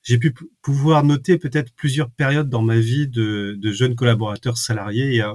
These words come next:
et ensuite indépendant. Quand t'es jeune, tu prends le stress de ton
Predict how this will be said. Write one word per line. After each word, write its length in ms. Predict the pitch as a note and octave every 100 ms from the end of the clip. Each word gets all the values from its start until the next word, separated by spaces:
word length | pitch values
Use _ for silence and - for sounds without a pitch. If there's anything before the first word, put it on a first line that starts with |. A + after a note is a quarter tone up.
| A#2+
et 100 | A2+
ensuite 320 | A2+ - A#2+
indépendant. 540 | A2+ A2+ A2+ A2+ G2+ - _ _ - - _
Quand 160 | - G3
t'es 180 | F#3
jeune, 420 | A#2+ A#2+ B2+ G#3 G3 _ _ _ _ _ -
tu 140 | A#2
prends 200 | A#2 E3
le 120 | D3
stress 800 | A#2 - - D#3+ C3 - - - -
de 160 | B2 A#2
ton 680 | A#2 B2 A#2 A2 G#2 G#2